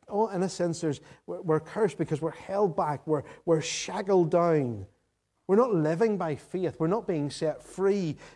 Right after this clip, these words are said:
in Christ. We're not stepping out with Jesus on another step on our journey. The Galatian church was exploring a new frontier, and Paul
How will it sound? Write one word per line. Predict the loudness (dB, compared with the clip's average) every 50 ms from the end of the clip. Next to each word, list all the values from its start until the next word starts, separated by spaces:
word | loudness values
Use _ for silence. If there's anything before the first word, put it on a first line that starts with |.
| _
in | 0 0 0 0
Christ. | -2 -4 -6 -4 -2 0 -2 -2 -4 -2
We're | 0 0
not | 0 0 -2
stepping | -6 -2 -2 -2 0 2 0 0 2
out | 2 2 2 2
with | 0 -2 -2 -2
Jesus | _ -4 -4 -4 -2 -4 -6 -6 -6 -12 -18 -8 -2
on | 2 4
another | 4 6 6 6 6 4 2
step | 2 2 2 2 2 2
on | 2
our | 0 0 0
journey. | 0 0 0 0 0 -2 -4 -4 -8 -12 _ _ _ _ _ _ _ _ _ _ _ _ _ _ _ _ _ _ _
The | 0 0
Galatian | 2 4 4 4 2 2 0 -2 -4
church | -4 -2 -2 -4 -4 -2 -2
was | -2 -2 -2
exploring | -4 -6 -8 -14 -8 _ 0 0 2 2 2 0
a | -2 -2
new | -4 -4 -4 -6 -6
frontier, | -8 -6 -6 -4 -4 -4 -8 -8 -6 -4 -2 -2 -2 -6 -10 -20 -12 -4
and | -2 -2 -2 -2 -6
Paul | -16 -12 -6 -4 -2 0 4 2 2 2